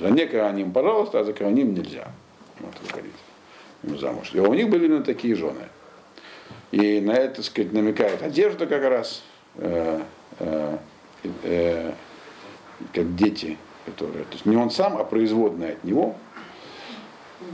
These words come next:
И вот, значит, а в чем была его вина?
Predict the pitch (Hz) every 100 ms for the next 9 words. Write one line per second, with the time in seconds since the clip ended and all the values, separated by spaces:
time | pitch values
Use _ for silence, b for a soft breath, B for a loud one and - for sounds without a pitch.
0 | - - - - - - - - - -
1 | - - 110 107 165 151 127 131 - -
2 | - - - - - - - - - -
3 | - - - 117 113 160 143 135 127 123
4 | 147 240 285